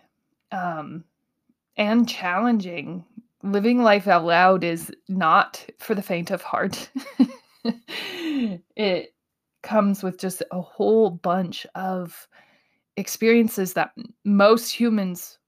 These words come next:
won't have. And so there are exciting things that come with that. There are limits that come with that. There are amazing and sometimes suffocating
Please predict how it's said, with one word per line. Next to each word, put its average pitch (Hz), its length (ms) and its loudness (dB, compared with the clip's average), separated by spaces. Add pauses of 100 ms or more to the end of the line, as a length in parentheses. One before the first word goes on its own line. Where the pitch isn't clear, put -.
(160)
won't 185 480 -4 (120)
have. 143 300 -12 (1400)
And 160 440 -10 (160)
so 170 400 -6
there 160 240 -10
are - 300 -8
exciting 240 600 2
things 220 280 0
that 196 120 -4
come 202 220 -6
with 196 180 -10
that. 185 260 -8
There 156 200 -10
are 135 260 -12 (280)
limits 247 580 6
that 185 180 -2
come 214 220 -8
with 190 180 -10
that. 165 300 -12 (240)
There 165 260 -10
are 135 400 -12 (380)
amazing 202 1000 -2
and 170 600 -10
sometimes 196 560 -4
suffocating 190 800 -2